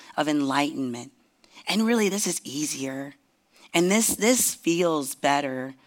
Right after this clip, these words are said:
It's not as risky. It's not as hard. And so then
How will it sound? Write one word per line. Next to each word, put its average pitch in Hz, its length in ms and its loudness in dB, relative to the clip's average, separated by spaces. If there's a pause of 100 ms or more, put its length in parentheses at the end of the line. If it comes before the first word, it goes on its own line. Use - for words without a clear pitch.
(140)
It's - 160 -4
not 202 160 4
as 190 180 0
risky. 135 520 -2
It's 135 100 -6
not 180 160 -4
as 185 140 -4
hard. 135 560 -2 (320)
And 208 120 2
so 214 140 2
then 214 460 2